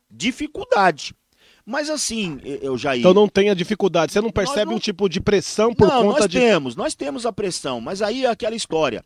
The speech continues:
Speaker 2: Vocês
Speaker 1: A
Speaker 2: têm
Speaker 1: minha mãe
Speaker 2: credibilidade
Speaker 1: falava que
Speaker 2: também.
Speaker 1: formiga que corta pau sabe o pau que corta.
Speaker 2: <laughs>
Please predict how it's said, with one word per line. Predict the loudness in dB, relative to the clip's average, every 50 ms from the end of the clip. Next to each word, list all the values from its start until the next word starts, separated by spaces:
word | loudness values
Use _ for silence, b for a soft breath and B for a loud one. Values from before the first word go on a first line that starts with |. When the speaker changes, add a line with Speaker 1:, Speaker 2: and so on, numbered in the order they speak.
| _ _ -8
Speaker 2:
Vocês | -8 -4 -2 -2 0
Speaker 1:
A | 2
Speaker 2:
têm | 2
Speaker 1:
minha | 4 6
mãe | 6 8
Speaker 2:
credibilidade | 8 8 10 10 10 10 10
Speaker 1:
falava | 10 10 10 8
que | 6 4
Speaker 2:
também. | 2 2 4 4
Speaker 1:
formiga | 4 4 2 0
que | -2 -2
corta | -2 -2 0 0 0 -2
pau | 0 0 0 0
sabe | 0 -2 -2 -2
o | -4
pau | -2 -2 -2 -2
que | -2 -6
corta. | -2 2 4 4 4 2 _ -6
Speaker 2:
<laughs> | -6